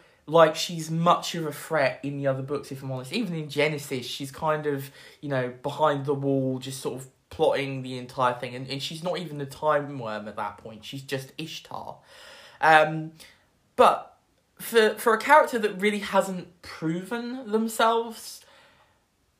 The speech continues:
they really become a threat in this one, honestly. Um,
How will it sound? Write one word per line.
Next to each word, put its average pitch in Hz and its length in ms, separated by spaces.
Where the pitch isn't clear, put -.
they 226 300
really 196 800
become 175 320
a 160 80
threat - 360
in 120 120
this - 240
one, 107 260
honestly. 120 680
Um, 139 520